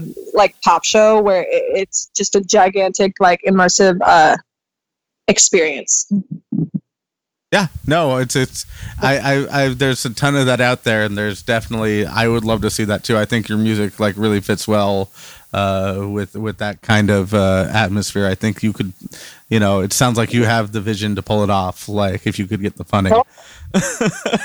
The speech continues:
Speaker 2: Yeah.
Speaker 1: Um,
Speaker 2: We'll see if we
Speaker 1: but with that said, y-, you're not, y-, we haven't done that. So what is the best show you've ever played?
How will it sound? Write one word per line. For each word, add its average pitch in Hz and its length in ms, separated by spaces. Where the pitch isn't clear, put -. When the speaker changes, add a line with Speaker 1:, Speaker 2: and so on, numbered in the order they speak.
Speaker 2:
Yeah. 202 640
Speaker 1:
Um, 135 320
Speaker 2:
We'll 151 100
see 139 200
if 262 80
we 240 80
Speaker 1:
but 143 260
with 160 220
that 180 220
said, 135 320
y-, 143 60
you're 147 240
not, 170 300
y-, 170 140
we 165 200
haven't 175 320
done 156 200
that. 135 300
So 160 120
what 165 200
is 190 200
the 156 100
best 143 340
show 139 160
you've 123 240
ever 107 180
played? 101 300